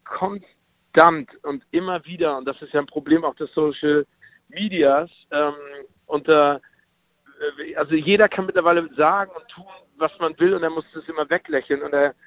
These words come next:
stand, glaube ich, auch natürlich unter enormem Druck, weil er wusste, er kann den Oscar mit nach Hause nehmen und ist dann explodiert. Und hat gesagt, er stellt sich immer vor seine Liebsten, immer vor seine Frau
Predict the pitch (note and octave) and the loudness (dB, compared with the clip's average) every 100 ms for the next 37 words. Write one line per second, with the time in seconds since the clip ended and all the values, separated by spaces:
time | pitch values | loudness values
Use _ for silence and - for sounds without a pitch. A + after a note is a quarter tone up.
0 | - - - - D#3+ F3 E3+ D3+ C#3 C3+ | -20 -20 -8 0 0 0 -2 -2 -4 -6
1 | C3 - _ C#3 C3+ - D#3 - D3 C#3 | -8 -10 _ -16 -16 -12 -14 -12 -10 -8
2 | C#3+ - D3 F#3 F#3+ - D3+ - D3 C3 | -10 -2 2 2 0 -2 -2 2 0 2
3 | C#3+ - D3+ - D3 C#3+ C#3+ - C#3 C3+ | -2 -2 -4 -4 -10 -8 -10 -10 -8 -6
4 | B2 C#3+ C#3 C3 B2 D#3 - - - - | -2 0 0 2 4 2 -6 -18 -18 -2
5 | D3 D3 D#3 D3 C3+ - D3 - F3+ D#3 | 4 4 4 2 0 -6 -8 -2 0 2
6 | C3 C3+ - C#3+ C#3+ C#3 - D3 C#3+ - | 0 -4 -4 -6 -4 -6 -4 -6 -6 -4
7 | D#3 E3 F3 - D#3+ C#3+ C#3+ C3 D#3 - | -2 0 -2 -2 -4 -2 -2 -4 -10 -16
8 | - D3+ D3 - C#3 C3+ B2+ - B2 B2+ | -16 -6 -6 -4 -4 -2 -4 -2 0 2
9 | E3+ | 0